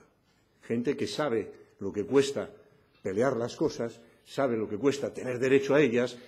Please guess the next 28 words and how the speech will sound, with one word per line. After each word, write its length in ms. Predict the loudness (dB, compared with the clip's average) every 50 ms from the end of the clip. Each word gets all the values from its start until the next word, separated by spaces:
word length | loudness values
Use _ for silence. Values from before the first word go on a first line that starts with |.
| -20 -20 -12
sabe 340 | -6 -2 2 2 4 4
lo 100 | 4 2
que, 220 | 0 -2 -4 -4 -2
y 80 | 0
no 180 | 0 2 0 0
tiene 300 | 2 2 2 2 2 0
sentido 500 | 0 0 -2 -2 -2 -2 -2 0 2 2
de 120 | 2 0
culpabilidad, 680 | 0 0 -2 0 2 2 2 2 0 2 2 2 2 0
sino 320 | -2 -4 -4 -2 -2 -2
tiene 340 | -2 -2 -2 -2 0 0 -2 -4
sentido 580 | -2 -4 -6 -6 -4 -6 -4 -2 -2 -2 -2
de 180 | 0 0 0 0
responsabilidad 1040 | 2 0 -2 -2 -4 -6 -6 -6 -6 -6 -6 -6 -6 -6 -6 -6 -4 -4 -4 -4 -4 -6
y 80 | -6
de 100 | -2 -2
reivindicación. 800 | -2 -2 -4 -6 -8 -12 -12 -12 -14 -12 -8 -6 -4 -4 -4 -6 -10 -16 -20 _ _ _ _ _ _ _ _ _ _ _ _ _ _ _ _ _ _ _ _ -10
Cambien 400 | -6 -4 -4 -2 -2 -2 -2 -2
ustedes 400 | -4 -2 0 0 0 0 0 -2
también 300 | -4 -6 -4 -4 -4 -4
de 80 | -4
interlocutores 760 | -6 -4 -4 -4 -4 -4 -4 -4 -2 0 0 0 0 -2 -4
a 40 | -2
veces, 380 | 0 0 0 0 0 -4 -4 -4
porque 300 | -4 -6 -6 -4 -4 -4
se 140 | -4 -4 -6
están 220 | -6 -4 -6 -4 -4
metiendo 500 | -4 -4 -2 -2 -2 0 0 -2 -2